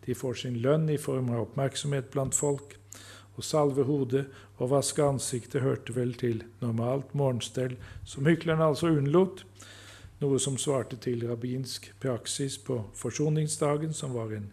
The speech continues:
lovbestemt fastedag. Ehm, så hyklerne unnlot å salve hodet og vaske ansiktet når de skulle vise at de fastet.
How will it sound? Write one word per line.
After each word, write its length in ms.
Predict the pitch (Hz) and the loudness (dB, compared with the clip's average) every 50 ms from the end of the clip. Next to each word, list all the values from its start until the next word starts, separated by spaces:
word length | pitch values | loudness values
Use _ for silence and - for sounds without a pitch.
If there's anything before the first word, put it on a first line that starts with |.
| - - 143 | -12 -6 -2
lovbestemt 960 | 139 139 135 131 120 - - - - - 123 113 - - 131 127 127 - - - | 0 0 0 0 -2 -6 -10 -14 -10 -8 -8 -8 -6 -6 -6 -6 -8 -10 -10 -8
fastedag. 640 | - 139 123 113 - - 131 120 135 143 160 175 156 - - - - - - - - - - - - - - - - - - - - - - - | -4 -4 -4 -4 -4 -4 -2 2 2 2 2 2 0 -6 -14 -18 -18 -18 -18 -18 -18 -20 -20 -20 -20 -20 -20 -20 -20 -20 -20 -20 -20 -14 -4 0
Ehm, 460 | 139 135 139 139 139 135 135 135 127 - - - - - - - - - - - - - - - - | 2 4 6 6 4 4 2 -2 -4 -8 -12 -6 -4 -2 -2 -2 -6 -10 -16 -20 -20 -20 -20 -12 -4
så 80 | - 139 | 0 2
hyklerne 480 | 143 139 - - 127 127 131 147 147 | 2 2 0 -2 -2 -2 0 0 0
unnlot 640 | - 135 131 135 143 147 156 156 156 156 - - - - - | 0 0 0 2 2 2 0 0 0 -4 -10 -18 -16 -12 -8
å 80 | 139 | -8
salve 400 | 131 - - 147 135 127 123 131 117 123 | -6 -4 -2 -2 -2 -2 -2 -2 -2 -2
hodet 400 | 135 120 113 101 113 117 113 - - - - - - - - - - 131 | -2 -2 -2 -2 -4 -6 -6 -8 -12 -20 -20 -20 -20 -20 -16 -8 -6 -4
og 140 | 123 120 | -2 -2
vaske 340 | 127 113 - - - 143 131 - 123 | -2 -2 -2 -2 -2 -2 -2 -2 -2
ansiktet 720 | 117 104 92 - - 95 98 - - - - 113 110 - - - - - - | -4 -4 -6 -6 -8 -10 -10 -12 -12 -10 -8 -8 -8 -10 -14 -20 -20 -14 -10
når 80 | - 127 | -6 -4
de 100 | 120 117 | -4 -4
skulle 320 | - - - 120 117 123 | -4 -4 -4 -4 -4 -2
vise 440 | 120 127 113 98 - - - - 101 - - - - - - - | -2 -4 -4 -4 -6 -6 -8 -8 -12 -14 -16 -20 -20 -20 -18 -16
at 140 | - 98 - | -16 -12 -10
de 100 | - 107 | -10 -8
fastet. 720 | - - 120 107 87 - - - - - - - - - | -6 -6 -6 -6 -8 -8 -10 -10 -12 -14 -18 -20 -20 -20